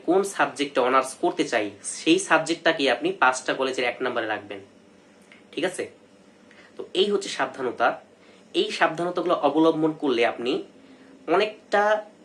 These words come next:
আশা রাখেন যে আপনি রিলিজ স্লিপে চান্স পাবেন, ওকে? একদম শেষে একটা সাবধানতা বলবো,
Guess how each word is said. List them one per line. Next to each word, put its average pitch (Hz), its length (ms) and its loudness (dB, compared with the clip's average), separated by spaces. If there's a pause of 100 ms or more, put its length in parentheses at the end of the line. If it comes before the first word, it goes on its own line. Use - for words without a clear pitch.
আশা 143 280 4
রাখেন 156 340 2
যে 120 160 -2
আপনি 135 260 0
রিলিজ 131 220 -4
স্লিপে 127 280 -6
চান্স 120 360 -2
পাবেন, 104 360 -4 (140)
ওকে? - 240 -8 (580)
একদম 185 300 0
শেষে 196 460 4
একটা 220 180 2
সাবধানতা 160 520 0
বলবো, 127 380 -2